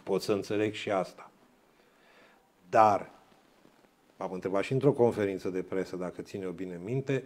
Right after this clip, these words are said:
apropo de abdicarea de la aceste principii.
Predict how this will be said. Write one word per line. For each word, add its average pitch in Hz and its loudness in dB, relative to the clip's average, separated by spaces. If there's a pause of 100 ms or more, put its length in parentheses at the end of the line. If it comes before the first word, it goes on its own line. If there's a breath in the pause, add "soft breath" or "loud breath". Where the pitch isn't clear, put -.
apropo 110 2
de 123 4 (440 loud breath)
abdicarea 135 8
de 120 6
la 117 10
aceste 117 4
principii. 107 -6